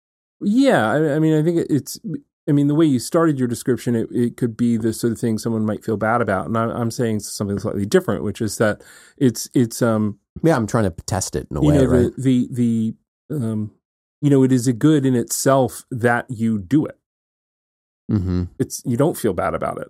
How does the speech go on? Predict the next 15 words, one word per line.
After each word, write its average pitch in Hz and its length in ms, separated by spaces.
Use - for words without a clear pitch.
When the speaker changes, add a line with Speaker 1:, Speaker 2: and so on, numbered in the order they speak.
Speaker 1:
It's - 220
your 107 80
duty. 107 460
You 127 160
embrace 123 380
it. - 120
That's 107 180
Speaker 2:
Yeah. 82 40
Speaker 1:
why 131 120
you 113 120
do 180 180
it. - 160
Speaker 2:
Yeah. 87 300
Speaker 1:
It's 135 160
a, 131 60